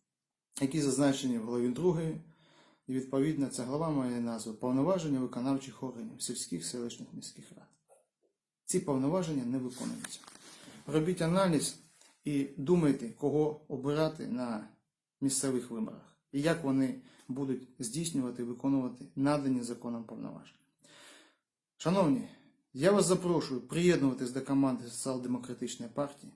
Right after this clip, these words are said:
Давайте разом це вивчати, аналізувати і приходити до влади для того, щоб втілювати це в життя. Бо без повноважень, без виконання повноважень ніякого розвитку не буде.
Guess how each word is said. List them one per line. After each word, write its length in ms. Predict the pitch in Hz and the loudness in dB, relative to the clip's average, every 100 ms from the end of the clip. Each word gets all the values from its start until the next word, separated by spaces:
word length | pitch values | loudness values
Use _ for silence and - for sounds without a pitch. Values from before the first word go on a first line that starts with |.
| _ | _
Давайте 460 | 131 156 160 156 139 | 0 2 4 2 -2
разом 320 | 131 139 127 | 0 0 0
це 140 | 131 | -2
вивчати, 500 | 123 120 156 156 175 - - | -4 -4 -4 -4 -6 -16 -6
аналізувати 600 | 131 127 120 131 160 - - _ _ _ _ _ _ | -2 -2 -2 -4 -6 -6 -16 _ _ _ _ _ _
і 180 | 139 131 | 0 0
приходити 720 | 131 - 147 156 151 135 135 | -2 -4 -2 2 2 2 0
до 140 | 123 127 | -2 -2
влади 360 | 135 170 151 | 0 -2 -2
для 160 | 120 120 | -4 -4
того, 260 | 135 139 135 | -2 -2 -2
щоб 180 | 135 - | -6 -10
втілювати 600 | - - 160 156 123 120 | -16 -2 0 0 -2 -4
це 200 | 113 131 | -4 -4
в 80 | 123 | -4
життя. 360 | 120 117 - - - _ _ _ _ - | -6 -8 -10 -14 -16 _ _ _ _ -12
Бо 380 | 135 135 165 160 | -8 4 6 6
без 500 | 165 117 180 165 - | 2 8 10 10 4
повноважень, 840 | - 147 151 151 175 190 143 117 113 | 2 2 4 4 4 4 2 -2 0
без 340 | 143 135 - 127 | 2 2 0 -4
виконання 600 | 135 143 147 156 147 135 | -4 0 0 2 4 2
повноважень 720 | 131 123 135 165 165 127 107 - - - - - | 0 -2 -2 -2 -2 -4 -6 -10 -20 -20 -10 0
ніякого 400 | 147 165 143 135 | 2 2 -2 0
розвитку 460 | 139 131 131 - | 0 0 -4 -4
не 100 | 127 | -4
буде. 360 | 120 - - | -4 -6 -14